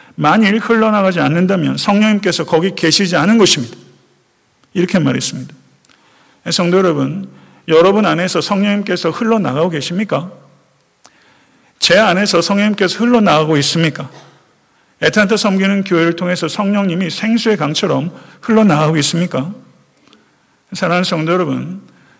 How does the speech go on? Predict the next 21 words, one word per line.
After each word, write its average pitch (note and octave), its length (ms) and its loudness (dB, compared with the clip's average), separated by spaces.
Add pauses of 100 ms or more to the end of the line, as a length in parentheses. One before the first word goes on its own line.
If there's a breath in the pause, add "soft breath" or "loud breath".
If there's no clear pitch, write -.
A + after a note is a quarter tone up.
(160 soft breath)
나의 D3+ 520 2
성령 G3+ 540 0
충만이 E3 840 -4
내 D3 220 0
안에서 F#3+ 400 0
국한될 F3+ 500 -2
수 E3+ 100 -4
없다는 D#3+ 360 -2
뜻입니다. D3+ 420 -6 (680 soft breath)
나의 E3 340 2
성령 G3 380 0
충만이 F#3 500 0
교회의 F3+ 360 4
성령 F#3 300 -2
충만으로, D3+ 560 -2 (420 loud breath)
그리고 E3 220 0
교회의 G3 480 2
성령 G3+ 300 -2
충만이 F#3 440 -2
이 E3 180 -4
땅의 F3+ 460 -2